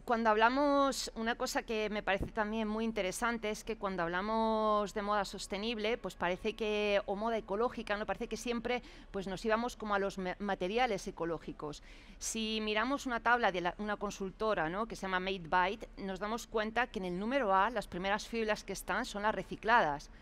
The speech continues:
Pues por lo que os decía antes, igual que la prenda más verde es la que ya existe, la materia más verde es la que ya existe, aunque la transformemos, ¿vale? Eh,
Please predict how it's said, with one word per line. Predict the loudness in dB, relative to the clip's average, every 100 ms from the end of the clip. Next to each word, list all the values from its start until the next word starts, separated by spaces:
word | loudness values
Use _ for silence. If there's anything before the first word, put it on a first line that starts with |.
| -20 -16 -12
Pues | -6
por | 0
lo | 0
que | 0
os | -2
decía | -2 2 2
antes, | 2 -2 -2
igual | 0 0
que | 2
la | 2
prenda | 2 0 2
más | 0 0
verde | 0 0 -4
es |
la | -4
que | -4
ya | -2 -2
existe, | -4 -6 -4 -4 -4 -6 -16 -4
la | -2
materia | -2 -2 -2 0
más | -2 -2
verde | -2 -2
es | -2
la | -4
que | -2
ya | -2
existe, | -2 -6 -4 -4
aunque | -4 -2 -2
la | -2
transformemos, | -4 -6 -6 -4 -4 -4 -6 -12 -10
¿vale? | -6 -6 -6 -10 -18 -18 -18 -20 -18 -18 2
Eh, | 4 6 4